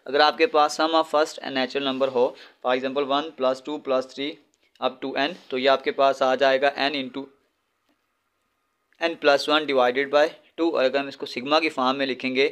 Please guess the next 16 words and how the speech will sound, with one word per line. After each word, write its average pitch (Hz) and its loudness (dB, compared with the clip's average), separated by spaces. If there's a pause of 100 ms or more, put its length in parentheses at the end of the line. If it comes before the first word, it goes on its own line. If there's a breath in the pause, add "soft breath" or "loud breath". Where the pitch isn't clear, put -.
(280 loud breath)
तो 135 -6
ये 135 2
आ 135 4
जाएगा 135 2
k 139 0
is 135 -4
equal 127 -4
to 131 -6
one 135 -2
to 147 -8
n, 156 -2
यानी 131 -6
स्टार्टिंग 135 -4
पॉइंट 135 -4
वन 127 -2
है, 180 -6